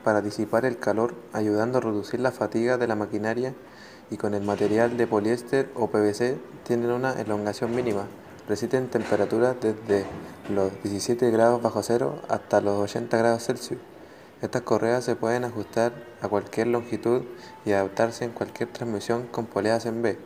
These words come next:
Además, absorben hasta el noventa por ciento de la vibración, alargando así la vida útil de los demás componentes de la transmisión.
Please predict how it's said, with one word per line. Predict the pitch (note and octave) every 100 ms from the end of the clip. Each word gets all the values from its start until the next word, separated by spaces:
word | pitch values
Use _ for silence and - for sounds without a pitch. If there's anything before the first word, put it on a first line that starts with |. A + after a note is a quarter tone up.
| - - - -
Además, | G2 G2 A2 B2
absorben | A#2+ A#2+ A#2+ B2+ - - - - -
hasta | G#2 -
el | G2+
noventa | G2+ A#2+ C3
por | A#2
ciento | A2 B2 A#2+
de | B2
la | A#2
vibración, | G2 G2 F#2+ A#2+ B2+ B2+
alargando | - G2 G2+ A2 A#2
así | A2+ A#2+
la | A#2 A2
vida | A2 A2 A2
útil | A#2 B2 C3+
de | G#2
los | G#2 G#2
demás | G#2 A#2
componentes | - A#2 G2+ G#2+ A#2 C3 C3 C3
de | G#2+
la | G#2+
transmisión. | A2+ A2+ A#2+ A#2